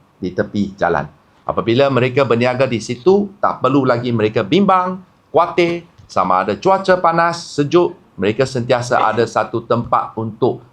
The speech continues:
berteduh dan boleh berniaga secara halal, meningkatkan pendapatan, mencari nafkah hidup yang sah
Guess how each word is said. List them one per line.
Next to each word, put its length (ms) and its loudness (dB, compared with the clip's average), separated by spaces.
berteduh 640 0
dan 240 -2
boleh 240 2
berniaga 640 0
secara 640 -2
halal, 560 0
meningkatkan 880 -4
pendapatan, 800 0
mencari 400 -2
nafkah 480 0
hidup 400 0
yang 160 -2
sah 480 -4